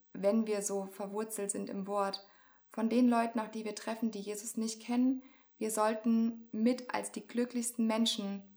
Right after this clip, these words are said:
oder vielleicht sollten wir nicht nur mit, sondern wir sollten als die glücklichsten Menschen, die auf diesem Planeten zu finden sind, die sollten wir gesehen werden, ja.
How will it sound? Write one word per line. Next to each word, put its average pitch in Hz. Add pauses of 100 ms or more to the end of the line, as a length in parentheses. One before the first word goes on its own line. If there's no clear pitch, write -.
oder 220
vielleicht 254
sollten 233
wir 214
nicht 214
nur 202
mit, 254 (500)
sondern 220
wir 214
sollten 208 (120)
als 196
die -
glücklichsten 226
Menschen, 208 (240)
die 190
auf 190
diesem 202
Planeten 202
zu 196
finden 214
sind, 185 (380)
die 220
sollten 190
wir 190
gesehen 185
werden, 175
ja. 180